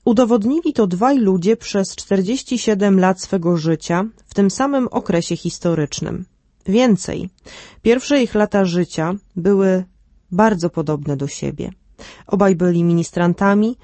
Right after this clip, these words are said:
często przystępowali do spowiedzi i przyjmowali komunię świętą. Marzyli o kapłaństwie i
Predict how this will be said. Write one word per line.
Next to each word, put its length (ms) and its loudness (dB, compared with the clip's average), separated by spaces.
często 420 2
przystępowali 840 -2
do 100 0
spowiedzi 680 -2
i 60 -4
przyjmowali 640 0
komunię 440 2
świętą. 580 -4
Marzyli 400 2
o 80 2
kapłaństwie 880 -4
i 320 -2